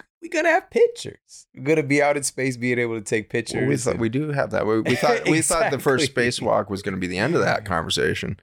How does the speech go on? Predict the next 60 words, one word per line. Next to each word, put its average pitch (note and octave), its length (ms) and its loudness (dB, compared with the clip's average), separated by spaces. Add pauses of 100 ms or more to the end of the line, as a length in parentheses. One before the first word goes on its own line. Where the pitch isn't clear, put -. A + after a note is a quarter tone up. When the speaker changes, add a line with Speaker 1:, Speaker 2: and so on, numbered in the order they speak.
(180)
Speaker 1:
Uh, - 520 -16
Speaker 2:
We C3 120 0
thought A2+ 220 0
two A2 140 0
thousand G2 380 0
ten, B2+ 340 -2
I - 40 -4
mean, - 200 -12
my - 80 -10
God, G2+ 280 -2
we G1+ 80 -6
got, - 180 -8 (340)
you F#2+ 100 -10
know, - 120 -14 (380)
Mars G2 300 4
rovers. F#2 440 4
We, F2+ 120 0
uh, - 160 -2
Speaker 1:
We - 140 -8
Speaker 2:
we've B2+ 100 -4
Speaker 1:
can C#3+ 180 0
Speaker 2:
taken G#2 260 2
how A#2 120 2
Speaker 1:
literally, A2+ 40 -2
Speaker 2:
many A2 120 -2
Speaker 1:
if A2+ 40 2
you G#2+ 60 2
Speaker 2:
pictures G#2 220 0
Speaker 1:
look - 20 4
Speaker 2:
of B2+ 80 2
Speaker 1:
up F#2+ 60 -8
Speaker 2:
the A#2+ 60 0
Speaker 1:
into - 160 -4
Speaker 2:
planets? G2+ 420 0 (140)
Speaker 1:
the F2+ 120 -8
sky, A#2 420 -2
you F2+ 160 -4
could E2+ 160 -10
see G2+ 380 -4
these, F2+ 440 -6 (120)
you G2+ 120 -10
know, E2 100 -8
the D#2+ 60 -12
planets G#2 600 -8
and E2 240 -8
the F2+ 80 -6
sun. F2+ 560 -4
Everything A#2 460 -2
is G2+ 120 -2
a G2+ 80 -6
sphere, - 240 -4
the F#2+ 120 -6
moon, G#2+ 520 0 (120)
except E3+ 420 0
us. - 460 0 (600)
You F#2 120 -8
know, F2+ 160 -2
we're G#2+ 180 2
a G2+ 40 -2
carpet. F2 480 -4